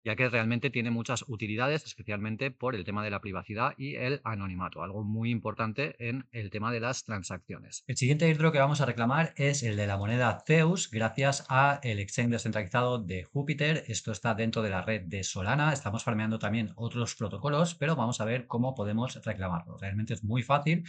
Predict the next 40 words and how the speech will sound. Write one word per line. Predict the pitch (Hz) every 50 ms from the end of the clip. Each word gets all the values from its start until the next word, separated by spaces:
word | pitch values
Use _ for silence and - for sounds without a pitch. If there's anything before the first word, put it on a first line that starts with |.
| - - - -
y | 143 143
para | 139 127 110 101
haber | 101 107 117 113 -
calificado | 123 120 120 117 117 - 143 147 147 151 170
deberíamos | 151 113 104 104 113 113 117 120 123 - - -
haber | 110 104 110 113 113 - -
estado | 110 101 - - - 117 117 117 117
haciendo | 113 107 - 120 113 110 110 104
staking | - - - 135 139 143 143 156 156
con | - 135 143 143 127
la | 110 104
moneda | 101 101 107 110 113 110
nativa | 101 95 87 110 120 113 107 95
del | 95 87
exchange, | 90 85 - - 147 156 165 175 170 - - - - - _ _
también | - 104 101 95 110 110 113 113 -
estar | 113 113 - - - 120 113 113 104
votando | 98 104 104 104 107 110 110 110 117 117 117 117
en | 113 107 104
las | 98 95 - -
propuestas, | - 101 85 85 117 135 131 - - 143 143 147 143 143
en | 113 98 95
la | 90 90
dao, | 117 127 139 143 139 135
etcétera, | 117 104 - - 92 - 82 76 76
¿vale? | - 95 107 113 - - - - - _ _
Todo | - 123 131 127
esto | - - 147
lo | 143
hemos | 117 117 123 -
explicado | 120 - - 120 110 - 123 131
en | 120
anteriores | 104 101 95 92 90 110 113 120 110 95 90
vídeos, | 113 139 147 139 139 160 165 -
tenemos | 107 98 98 104 101 -
diferentes | 101 - 104 104 107 101
vídeos | 95 104 107 104 98 104
en | 107 98
el | 95
canal | - 104 110 123 147 156 160